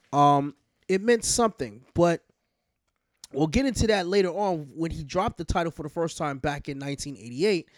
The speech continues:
But that's, that's totally different from that particular point. I'm gonna go on to say for number n-, eight, Mick Foley. I'm gonna combine all three of his reigns, n-, thirty-seven days.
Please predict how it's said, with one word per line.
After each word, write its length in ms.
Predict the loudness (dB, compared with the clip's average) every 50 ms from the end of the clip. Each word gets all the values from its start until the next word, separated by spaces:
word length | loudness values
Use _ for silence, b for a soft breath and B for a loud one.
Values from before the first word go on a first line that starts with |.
| b b b b b b b b
But 260 | -2 -2 0 -2 -2 _ _ _ _ _ _ _ _ _ _ _ _ _ _ _ _ _ _
that's, 260 | -6 -4 -4 -4 -6 -8 -8 -4
that's 420 | -4 -4 -4 -4 -4 -6 -6 -8 -10 _ _ _ -4
totally 240 | -2 -2 -2 -2
different 320 | -2 -2 -2 -2 -2 -4 -6
from 140 | -6 -6 -4
that 200 | -4 -4 -6 -6
particular 400 | -6 -6 -6 -6 -6 -8 -12 -14
point. 320 | -12 -12 -12 -12 -14 -16 _ B B B B B B B B B B _ _ 0
I'm 140 | 0 2 2
gonna 180 | 4 2 4
go 80 | 6 6
on 100 | 4 6
to 40 | 4 2
say 180 | 2 2 2
for 140 | 2 2 0
number 440 | 0 0 2 4 4 4 4 4 2 _ _ _ _ _ _ _ _ _ _ _ _ _ _ -16
n-, 160 | -14 -14 -14 -14 _ 0
eight, 420 | 2 2 2 0 -4 -10 -12 -12 -12 _ _ _ _ _ _ _ _ _ _ _ _ _ _ -6
Mick 200 | 0 2 2 2
Foley. 480 | 2 0 -2 -2 -2 -2 -4 -6 -10 _ _ _ _ _ _ _ _ _ _ _ _ b b b b b b b
I'm 120 | 0 2 4
gonna 160 | 4 4 4
combine 420 | 4 4 4 6 6 4 4 4 0
all 240 | 2 4 4 4 4
three 300 | 4 2 -2 0 0 0
of 80 | 0
his 220 | 0 0 -2 -2 -4
reigns, 500 | -2 -2 -2 -2 -2 -6 -12 -14 -16 -18 _ _ _ _ _ _ _ _ _ _ _ _ _ _ _ _ _ _ _
n-, 280 | -20 -16 -16 -14 -16 -16 _ _ _ _ _ _ _
thirty-seven 600 | 0 2 2 2 0 0 0 0 0 0 -2 -2
days. 400 | -2 -2 -4 -4 -10 -14 -14 -16